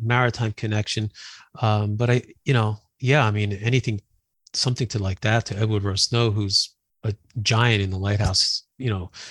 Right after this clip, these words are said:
history field, is, it's, it's awesome. I think when I, when I look at you, I, I think, uh, I, one of the cool things was you helping, um,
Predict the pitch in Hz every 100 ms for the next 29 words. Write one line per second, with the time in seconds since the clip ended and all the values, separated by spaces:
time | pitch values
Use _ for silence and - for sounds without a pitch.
0 | - - 147 - 117 101 104 95 95 95
1 | - 110 104 - - 117 101 98 - 113
2 | - - - - - 202 285 247 214 190
3 | - 160 185 208 - 120 131 135 127 123
4 | 131 180 180 - 143 127 - 143 - _
5 | 139 190 156 - 139 131 127 117 117 107
6 | - - - - _ - 131 131 139 131
7 | 127 113 110 107 104 104 104